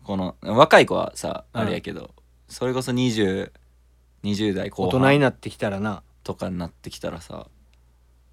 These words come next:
Speaker 2: その出会うとこってなかなかないもんな。
Speaker 1: だって職場か、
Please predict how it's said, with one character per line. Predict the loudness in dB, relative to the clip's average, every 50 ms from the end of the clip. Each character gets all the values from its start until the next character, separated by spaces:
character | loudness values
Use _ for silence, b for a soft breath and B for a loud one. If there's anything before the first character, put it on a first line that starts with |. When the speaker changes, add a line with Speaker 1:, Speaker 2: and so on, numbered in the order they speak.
| _ _ _ _
Speaker 2:
そ | -12 -10
の | -10 -6
出 | -4 0 2 2 4
会 | 4 2
う | 2
と | 0 -2 -4
こ | -4 -6
っ | -10
て | -10 -12 -12 -10
な | -8 -8
か | -6 -6
な | -6 -6
か | -8
な | -8 -8 -4 0
い | 0
も | 0
ん |
な。 | 0
Speaker 1:
だ | 0
っ | -2
て | -6
職 | -4 -2 -2 -4 -2 0 2 4
場 | 4 4 4
か、 | 4 2 2 4 4 4 2 0 -2 -4